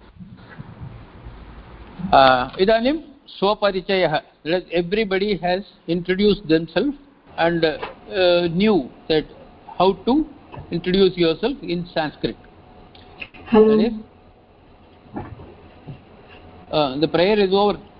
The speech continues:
Speaker 1: Uh, we'll go for next slide. They just very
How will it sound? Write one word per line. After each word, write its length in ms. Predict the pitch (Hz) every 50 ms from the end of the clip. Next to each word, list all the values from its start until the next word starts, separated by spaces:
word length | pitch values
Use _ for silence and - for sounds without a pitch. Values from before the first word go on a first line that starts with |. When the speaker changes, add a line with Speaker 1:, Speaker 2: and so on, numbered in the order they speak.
| - - - -
Speaker 1:
Uh, 840 | 180 170 151 160 175 - - 170 175 170 165 165 160 139 - - 180 - 180
we'll 140 | 185 190 185
go 120 | 202 208
for 80 | 208 226
next 280 | 196 202 220 214 - -
slide. 360 | 196 170 147 120 117 120 120 - - - - - - - - - - - - - - - - - - - - - - - - - - - - - - - - - - - - - - _ _ _ _ _ - _ _ _ _ _ _ -
They 120 | 160 160
just 420 | 160 220 247 240 - - - - - _ _ _ _ _ _ _ _ _ _ _ _ _ _ _ _ _ _ - _ _ _ - - - - - _ _ _ _ _ _ _ _ - _ _ _ _ _ _ _ _ _ _ _ _ _ _ _ _ _ _ _ _ _ - 110 120
very 220 | 143 156 175 175